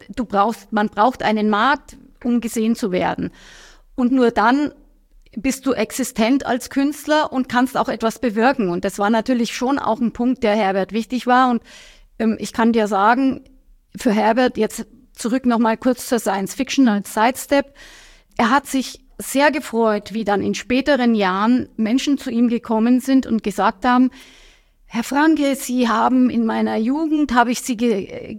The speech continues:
verehrt und gelesen und ich bin Physiker geworden, ich bin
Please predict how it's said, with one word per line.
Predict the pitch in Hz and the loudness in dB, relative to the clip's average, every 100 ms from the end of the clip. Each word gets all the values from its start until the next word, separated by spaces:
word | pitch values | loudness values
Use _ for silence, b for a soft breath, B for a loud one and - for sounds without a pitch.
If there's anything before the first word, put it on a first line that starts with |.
| - | -14
verehrt | - - 254 285 294 294 | -8 -4 0 2 2 0
und | 220 233 | -4 -2
gelesen | 247 254 285 302 277 | 2 2 2 0 -2
und | 254 233 | -2 -2
ich | 240 - | -4 -2
bin | 262 254 254 | 0 2 0
Physiker | - 262 262 220 | -2 -2 0 0
geworden, | 214 214 208 208 220 | 0 -2 2 2 2
ich | 220 - | -2 -2
bin | 254 240 | 0 0